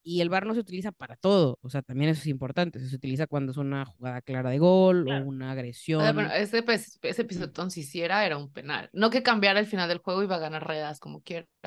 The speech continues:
Speaker 3: pero esa mano a lo mejor les daba el dos. El
Speaker 1: Y bueno,
Speaker 3: dos
Speaker 1: nosotros lo,
Speaker 2: motivación.
Speaker 1: nosotros lo vimos, digo, en una escala, <laughs> esto no tiene, esto es envidia, esto es envidia, ok, quiero aclarar que esto es envidia.
Speaker 3: <laughs>
Speaker 1: Eh, cuando nosotros jugábamos en las ligas amateurs <laughs>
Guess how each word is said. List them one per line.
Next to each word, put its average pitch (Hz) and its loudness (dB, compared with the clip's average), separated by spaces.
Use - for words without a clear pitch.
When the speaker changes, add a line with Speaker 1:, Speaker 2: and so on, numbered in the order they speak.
Speaker 3:
pero 180 2
esa 185 2
mano 190 2
a 185 -4
lo 175 -4
mejor 160 -8
les 156 -4
daba 147 -2
el 143 -8
dos. 143 -10
El 160 -6
Speaker 1:
Y - 0
bueno, 311 2
Speaker 3:
dos - 0
Speaker 1:
nosotros 269 4
lo, 254 8
Speaker 2:
motivación. 175 -4
Speaker 1:
nosotros 185 2
lo 185 2
vimos, 165 -2
digo, 139 -2
en 147 0
una 165 4
escala, 175 0
<laughs> - -10
esto 180 -8
no 233 -6
tiene, 196 -6
esto 196 -6
es 226 0
envidia, 147 0
esto - -4
es 214 -2
envidia, 220 4
ok, 220 -2
quiero 165 -2
aclarar 180 -2
que 240 -6
esto 180 -6
es 165 -6
envidia. 185 0
Speaker 3:
<laughs> 269 4
Speaker 1:
Eh, 202 4
cuando 240 4
nosotros 247 2
jugábamos 214 0
en 202 0
las 170 -2
ligas 190 -2
amateurs 175 2
<laughs> - -10